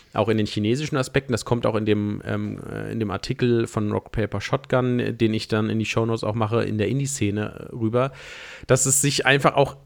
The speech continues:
auch kulturell natürlich dort einfach schwer zu legitimieren lässt, einfach mal, weil man sich ein bisschen krank fühlt, sozusagen nicht zur Arbeit zu gehen, sondern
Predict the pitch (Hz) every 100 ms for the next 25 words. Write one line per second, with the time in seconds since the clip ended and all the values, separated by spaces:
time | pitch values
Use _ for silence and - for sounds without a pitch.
0 | - 120 - - 190 240 - 123 101 101
1 | 120 123 - 135 120 - 127 139 - -
2 | 135 139 - - 120 143 151 151 139 131
3 | - 131 160 156 151 - - - 131 156
4 | 151 - 135 131 131 120 120 120 127 127
5 | - 131 123 131 131 131 120 120 120 113
6 | 104 131 175 - 110 120 131 120 120 123